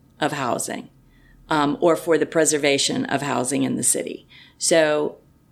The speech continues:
we have home dollars and C D B G dollars that are available for the production and preservation of affordable housing in the city.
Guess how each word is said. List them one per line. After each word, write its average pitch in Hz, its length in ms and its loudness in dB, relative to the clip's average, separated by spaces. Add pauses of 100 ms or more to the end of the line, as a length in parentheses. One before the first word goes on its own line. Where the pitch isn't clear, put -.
(200)
we 175 120 4
have 160 140 4
home 190 400 -4
dollars 185 420 2
and 147 160 0
C 156 200 0
D 147 100 -2
B 135 160 -2
G - 220 -4
dollars - 460 -4
that 143 120 0
are 139 100 2
available 131 800 -2 (140)
for 131 400 0
the 135 140 -4
production 143 640 0
and 135 160 -2
preservation 127 800 -2 (100)
of 127 460 -4 (260)
affordable 131 480 -2
housing 123 380 -6
in - 100 -4
the - 80 -6
city. - 440 -6